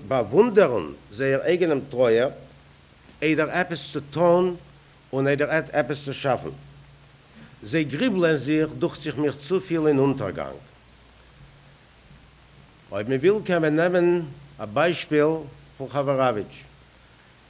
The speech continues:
איך האב נאך נישט באמערקט, סייט חברוביץ איז דא אין מאנטריאל, אז חברוביץ זאל זיך עפעס גריבלען אין אונטערגאנג, ווייל ער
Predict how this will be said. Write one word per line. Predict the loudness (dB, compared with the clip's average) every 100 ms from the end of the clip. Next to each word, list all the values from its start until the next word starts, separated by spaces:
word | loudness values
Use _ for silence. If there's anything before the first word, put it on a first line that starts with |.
| -20 -18 -6
איך | -4 0
האב | 0 0
נאך | 0 2
נישט | 0 0 -2
באמערקט, | 0 2 2 2 0 -8 -18 -20 -20 -20 -20 -20 -20 -20 -20 -12
סייט | -2 0 0
חברוביץ | -4 -4 -2 0 0 0 -4
איז | -10 -6
דא | -2
אין | 0
מאנטריאל, | 0 -2 -4 -4 -2 -2 -6 -12 -20 -20 -20 -14
אז | -12
חברוביץ | -8 -6 -2 -2 -2
זאל | -6 -6
זיך | -8 -10 -18 -8
עפעס | -6 -6 -8
גריבלען | -2 0 2 2 2
אין | 2
אונטערגאנג, | 2 0 -2 -4 -6 -8 -8 -12 -20 -20 -20 -20 -20 -20 -20 -20 -20 -20 -20 -20 -20 -20 _
ווייל | 0 2 4
ער | 2